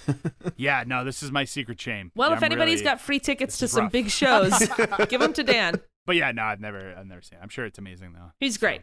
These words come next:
Speaker 2: He, I mean, it's,
Speaker 1: Yeah.
Speaker 2: it's, I mean, he's Elton John. I mean,
Speaker 1: Yeah.
Speaker 2: what can you
Speaker 1: Right.
Speaker 2: say about him? He's Elton John.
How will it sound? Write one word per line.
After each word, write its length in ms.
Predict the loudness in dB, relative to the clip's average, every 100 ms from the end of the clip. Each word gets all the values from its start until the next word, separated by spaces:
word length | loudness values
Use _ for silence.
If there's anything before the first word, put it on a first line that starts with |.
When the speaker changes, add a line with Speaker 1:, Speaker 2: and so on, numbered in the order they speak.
| _
Speaker 2:
He, 220 | -4 -4 -2
I 40 |
mean, 220 | -2 0
it's, 260 | -2 -4 -6
Speaker 1:
Yeah. 80 | -4
Speaker 2:
it's, 400 | -4 -4 -8 -10 -6
I 100 | -4
mean, 300 | -2 -4 -6 -10
he's 420 | -6 -6 -8 -14 -20 _ _ -20 _ _ -8
Elton 240 | -6 -6
John. 300 | -6 -6 -6 -12 _ _ _ _
I 100 | -4
mean, 180 | 0 0
Speaker 1:
Yeah. 40 | 0
Speaker 2:
what 180 | -2
can 120 | -2 -4
you 80 |
Speaker 1:
Right. 60 | -2
Speaker 2:
say 160 | -2 -2
about 200 | -4 -6
him? 100 | -6
He's 180 | -6 -2
Elton 220 | -4 -4
John. 300 | -4 -4 -6